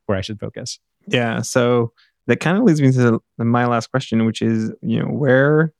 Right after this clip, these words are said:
Speaker 2: um, where do you see this going in the next couple of years? What are you personally interested in focusing on? And my guess is that's gonna be very much at Figma, kind of mentioning the whole, like, side project thing, needing external support and kind of this feedback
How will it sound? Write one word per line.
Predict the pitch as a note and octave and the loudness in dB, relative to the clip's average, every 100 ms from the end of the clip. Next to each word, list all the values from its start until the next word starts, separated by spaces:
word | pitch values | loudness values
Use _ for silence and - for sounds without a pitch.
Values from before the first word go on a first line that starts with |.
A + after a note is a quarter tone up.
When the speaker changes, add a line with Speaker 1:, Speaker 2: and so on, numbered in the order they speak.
| _ _ _ _ - | _ _ _ _ -2
Speaker 2:
um, | A#2 A2+ A2 | 0 2 0
where | - A#2+ B2+ | 0 2 4
do | C#3+ | 4
you | C3+ B2+ | 2 2
see | C3 - A#2+ A#2 | 0 -2 0 2
this | A2+ A2 - | 4 2 2
going | A2 C3+ B2+ | 2 2 2
in | - | 0
the | - | 0
next | - | -2
couple | - - - | -8 -4 -4
of | |
years? | B2+ - - | -2 -4 -2
What | A2 A2+ | 2 2
are | A#2 | 2
you | A2 G#2+ A2 | 0 2 2
personally | - A2 - A#2+ A#2+ | 2 -2 2 4 4
interested | B2 B2 - | 2 -2 0
in | B2 B2 B2 | 2 4 2
focusing | - B2 C3+ B2+ B2 | 2 -2 0 0 2
on? | B2+ B2+ - | 2 0 0
And | A#2 A2 G#2+ - _ _ _ - | 2 4 4 0 _ _ _ -12
my | A2+ A2+ | -4 -4
guess | A#2+ A2 A2+ B2 | 0 -2 0 0
is | A2+ | 2
that's | A2 - | 0 0
gonna | G#2+ | 0
be | G#2+ G#2 | 0 -2
very | G#2+ G2+ | -2 0
much | D#2 - - | -2 -6 -6
at | A2 - | -6 -2
Figma, | G#2+ A2+ A2 - _ _ - | -4 0 0 -2 _ _ -8
kind | A2+ | -4
of | G#2 | 0
mentioning | G#2 G#2 G#2+ G#2 | -2 -2 -2 -2
the | G2+ | -2
whole, | G2+ | -2
like, | G#2 A2+ | -2 -4
side | G#2 F2+ | -6 -2
project | A2 A2 G#2 | -2 -2 -2
thing, | - G#2+ G#2+ G#2+ | -2 -2 -2 -2
needing | A2+ A2 A2 | -2 -2 -2
external | A2 A2 G#2+ G#2 G#2 G#2 | -4 0 0 0 -2 -6
support | - - A2+ A2 A2+ | -6 -2 2 2 2
and | A#2 A2+ | -2 -4
kind | G#2+ | -2
of | A2 | -2
this | G#2+ | -2
feedback | - G#2+ A2 | -4 -4 -2